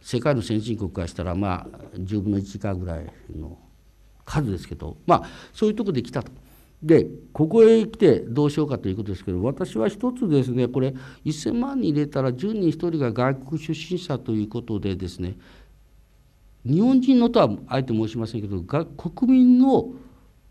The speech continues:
は一気にですね、外国出身者、我々と違う文化、民族を背負った人たちが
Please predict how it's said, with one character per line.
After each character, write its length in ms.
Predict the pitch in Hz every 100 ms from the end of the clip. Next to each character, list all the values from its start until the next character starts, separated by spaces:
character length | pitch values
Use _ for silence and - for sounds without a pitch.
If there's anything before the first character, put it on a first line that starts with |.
| -
は 220 | 175 127 92
一 160 | 202
気 280 | - - -
に 80 | 214
で 100 | 120
す 100 | -
ね、 220 | 92 80 - - _ _ _ _ _ _ -
外 180 | 135 151
国 140 | 151
出 300 | 156 156 147
身 80 | 156
者、 240 | 143 85 - - _ _ _ _ _ _ _ _ - _ -
我 260 | 120 127
々 160 | 131 131
と 160 | 131 120
違 340 | 131 - 131
う 60 | 117
文 240 | 135 135
化、 540 | - 90 73 - - _ _ _ -
民 220 | 127 123
族 220 | 113 101
を 60 | 92
背 160 | 110
負 60 | 113
っ 20 |
た 140 | 113 95
人 200 | - 107
た 180 | 92
ち 180 | 87 92
が 200 | 85 80